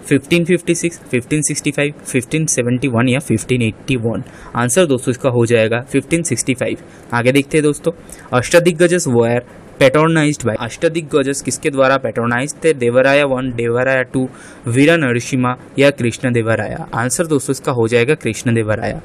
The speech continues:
आगे देखते हैं दोस्तों, Who lifted jizya on Hindus? दोस्तों Hindus के ऊपर Zizia किसने lift किया?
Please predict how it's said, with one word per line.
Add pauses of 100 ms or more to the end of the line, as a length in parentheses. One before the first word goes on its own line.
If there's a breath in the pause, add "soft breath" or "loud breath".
(360 loud breath)
आगे
देखते
हैं
दोस्तों, (500 loud breath)
Who
lifted (300)
jizya
on
Hindus? (220)
दोस्तों
Hindus
के
ऊपर
Zizia
किसने
lift
किया?